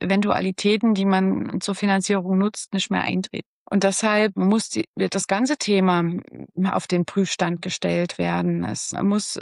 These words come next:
gefragt werden, ist es noch sach- und fachgerecht,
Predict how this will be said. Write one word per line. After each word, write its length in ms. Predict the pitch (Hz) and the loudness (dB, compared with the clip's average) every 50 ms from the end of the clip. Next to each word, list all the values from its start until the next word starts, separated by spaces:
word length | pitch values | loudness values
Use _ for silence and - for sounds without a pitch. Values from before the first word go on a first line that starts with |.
| - - - | -10 -10 -12
gefragt 800 | - 160 - 202 180 - - 185 180 196 233 240 _ - - | -8 -6 -4 -4 -4 -2 0 2 2 2 2 0 _ -4 0
werden, 500 | 202 202 196 196 202 190 202 202 196 196 | 2 4 4 4 2 2 2 2 2 2
ist 300 | 196 - - 202 - - | 2 0 -2 -2 -2 -2
es 120 | 214 190 - | -2 0 2
noch 280 | 214 196 190 190 - | 2 2 2 0 -2
sach- 260 | - - 196 190 214 - | 0 0 2 0 0 0
und 160 | - - 190 | -2 -2 -2
fachgerecht, 920 | - - 214 226 - - - 226 208 196 196 196 202 - - - - - | 0 0 -2 -2 -2 -4 -4 0 2 2 2 2 0 -2 -6 -10 -10 -10